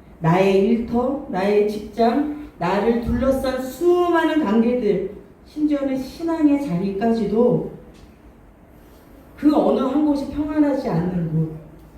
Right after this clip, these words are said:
정말 불이 그 모든 것을 집어삼킬 것만 같은 그런 영적인 재난 가운데 우리가 살고 있는 것을 우리는 늘 경험하고 있습니다. 그때 우리도 이 소방관들처럼 이렇게 고백하죠.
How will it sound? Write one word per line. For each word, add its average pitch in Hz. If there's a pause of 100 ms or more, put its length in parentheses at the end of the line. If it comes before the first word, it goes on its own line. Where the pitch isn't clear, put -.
(200)
정말 220
불이 240 (260)
그 -
모든 302
것을 302
집어삼킬 311
것만 254
같은 247 (240)
그런 233
영적인 247
재난 240
가운데 214 (360)
우리가 196 (280)
살고 302
있는 269
것을 196 (340)
우리는 226
늘 202
경험하고 220
있습니다. 190 (680)
그때 294
우리도 262
이 226
소방관들처럼 254
이렇게 214
고백하죠. 180